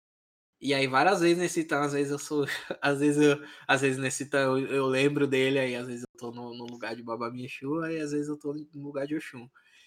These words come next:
E, e, e é muito sobre isso também, de tipo, pô, mano,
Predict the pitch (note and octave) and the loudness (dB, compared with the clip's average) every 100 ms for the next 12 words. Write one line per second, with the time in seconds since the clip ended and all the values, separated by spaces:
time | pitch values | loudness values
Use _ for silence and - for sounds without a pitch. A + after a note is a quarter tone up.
0 | _ _ A2+ - C#3+ C3+ C#3 C#3 - _ | _ _ -10 -2 0 2 2 0 -4 _
1 | _ _ _ _ D#3 F3 E3 E3 E3+ A3 | _ _ _ _ 2 2 4 0 -2 -2
2 | - A#3+ B3+ C#4 D4 D#4 - A4 A4+ F4+ | 0 2 2 2 2 0 -6 -2 0 2
3 | D#4 A3+ - F3 F3 E3+ F#3+ F#3 E3+ D3+ | 0 -2 -4 -6 -8 -6 -2 -2 -2 -2
4 | A#2+ - | -4 -8